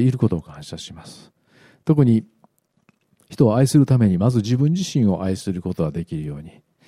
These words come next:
当に今年、それぞれいろんなところを通ってきたと思いますけども、一人一人が、本当にあの、あのんな状態で、よくやったと、自分を褒めてやる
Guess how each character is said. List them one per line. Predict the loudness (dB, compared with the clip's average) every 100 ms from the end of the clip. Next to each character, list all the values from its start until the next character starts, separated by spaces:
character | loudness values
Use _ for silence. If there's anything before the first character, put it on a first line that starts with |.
| _ _ _ _ _ _ _ _ _ _ _ _ _ -2
当 | -2
に |
今 | 0
年、 | 0 0 0 -2 _ _ _ _ _ _ _
そ | 0 4
れ |
ぞ | 4
れ | 4 2
い | 0
ろ |
ん | 0
な | 0
と | 0
こ | -2
ろ | 0 0
を |
通 |
っ |
て | 0
き | -2
た | -2
と | -4 -4
思 | -4
い |
ま | -6
す | -10
け | -12
ど | -8
も、 | -6 -4
一 | -2
人 |
一 | -2 0 0
人 | 0
が、 | -4 -10 _ _ _ _
本 | 0
当 | 2
に | 4
あ | 4
の、 | 2 2
あ | 2 4
の | 4
ん | 2
な | 4
状 | 2 4
態 | 2 4
で、 | 2 0 _ _ _ _ _ _ -20 _ _ 0
よ | 0
く | 0
や | -4
っ |
た | -4 -10
と、 | -10 -20 _ _
自 | -4 0
分 | 2 4
を | 2 0 _
褒 | -4 -2
め | 0
て | 2
や | 2
る | 2 -2